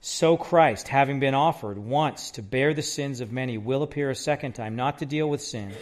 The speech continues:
but to save those who are eagerly waiting for him. So it's appointed for every person who has ever lived to live once, and after that to face judgment. And what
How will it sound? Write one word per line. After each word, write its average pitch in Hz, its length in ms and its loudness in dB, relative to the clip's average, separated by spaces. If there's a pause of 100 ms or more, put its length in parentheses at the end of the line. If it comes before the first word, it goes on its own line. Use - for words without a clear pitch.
(540)
but - 140 -16
to - 80 -12
save 139 400 -2
those 104 280 -4
who 110 160 -10
are 104 160 -8
eagerly 123 720 -6
waiting 98 480 -8 (540)
for 104 180 -10
him. 90 220 -14
So 127 160 -10
it's 131 100 -10
appointed 156 460 -10
for - 240 -18
every 156 500 -6 (320)
person 156 400 -6
who 120 160 -6
has 107 140 -6
ever 123 180 -4
lived 113 440 -10
to 107 100 -16
live 120 340 -6
once, 143 580 -8 (1120)
and 117 220 -12
after 131 320 -4
that 127 220 -2
to 120 80 -12
face 98 320 -12
judgment. 95 600 -16 (1500)
And 110 160 -8
what 107 160 -6